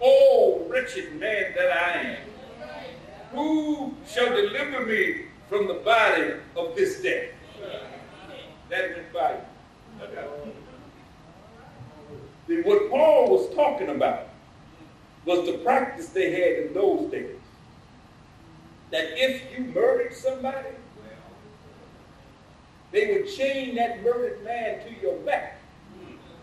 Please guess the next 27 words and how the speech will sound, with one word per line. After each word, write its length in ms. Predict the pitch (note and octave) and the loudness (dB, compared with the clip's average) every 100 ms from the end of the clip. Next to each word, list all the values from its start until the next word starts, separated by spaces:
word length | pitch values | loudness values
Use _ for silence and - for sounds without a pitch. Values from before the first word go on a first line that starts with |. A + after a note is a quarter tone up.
| - - - C3 | -20 -20 -20 -12
And 220 | C3 - | -10 -6
you'd 160 | B3 A3 | -4 -2
have 120 | A3+ | -4
to 60 | - - | -8 -8
carry 340 | A#3+ A#3+ A#3 G#3+ | -4 -2 0 -2
that 320 | A3 - - | -6 -8 -10
dead, 440 | A4+ - - - - - - - - - - - | -4 -2 -2 -6 -18 -20 -20 -20 -20 -20 -20 -16
deteriorating, 920 | E4 E4 B3 A#3+ A#3 A3 G#4+ - G#4+ - - | -12 -10 -8 -6 -6 -2 0 0 -2 -10 -10
festering 520 | - - - F#3 F3 - | -10 -10 -10 -12 -10 -8
body 360 | G#3+ G#3 C#3+ - - - - - - - - - | -4 -2 -4 -8 -12 -20 -20 -20 -20 -20 -20 -14
until 440 | F3 - - A3 G#3 | -12 -10 -6 -2 -2
it 280 | G#3+ - - | -2 -6 -10
killed 320 | G#3+ G#3+ - | -6 -6 -6
you. 800 | D4+ - - - - - - - - B4 A#2 - - - - - - - - - - - - - - | -14 -20 -20 -20 -20 -20 -20 -18 -14 -14 -12 -14 -16 -18 -20 -20 -20 -20 -20 -20 -20 -20 -20 -20 -8
That's 220 | - A#3 - | -2 0 -2
the 120 | - | -4
picture 340 | D4+ D4+ F3+ | 0 0 0
that 140 | E3 D#3+ | -2 0
he 260 | - F#3+ | 0 2
had 160 | F3 E3 | 2 2
in 240 | D#3 D3+ | -2 -4
his 100 | D3+ | -6
mind 320 | - - D#3 | -6 -6 -6
when 120 | D3+ C#3+ | -8 -8
he 60 | D3 - | -12 -10
penned 300 | - - A3+ | -8 -8 -10
that. 160 | - | -14